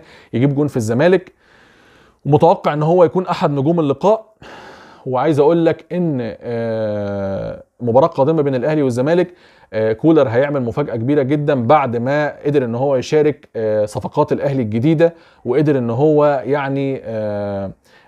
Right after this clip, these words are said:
آه، يعني يديهم ثقه في نفسهم او يخليهم يحسوا بحساسيه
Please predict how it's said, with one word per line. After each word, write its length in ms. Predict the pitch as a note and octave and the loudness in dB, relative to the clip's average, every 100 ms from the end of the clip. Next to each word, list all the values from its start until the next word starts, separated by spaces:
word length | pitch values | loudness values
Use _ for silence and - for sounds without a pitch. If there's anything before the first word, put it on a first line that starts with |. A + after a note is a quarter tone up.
| - | -4
آه، 200 | G#2 G#2 | -2 -2
يعني 560 | G2+ E2 G#2 G#2 A2 G#2+ | -4 -4 -4 -2 -2 -2
يديهم 380 | G#2+ A#2+ D#3+ C#3+ | 0 0 0 0
ثقه 260 | - - | 0 0
في 120 | C3+ B2+ | -2 -4
نفسهم 420 | A2+ - D#3 B2+ | -4 -2 0 0
او 80 | B2 | -2
يخليهم 260 | C3 D3+ | 0 -2
يحسوا 260 | C#3+ D#3+ C#3 | -2 -6 -8
بحساسيه 400 | - A2+ - | -8 -6 -2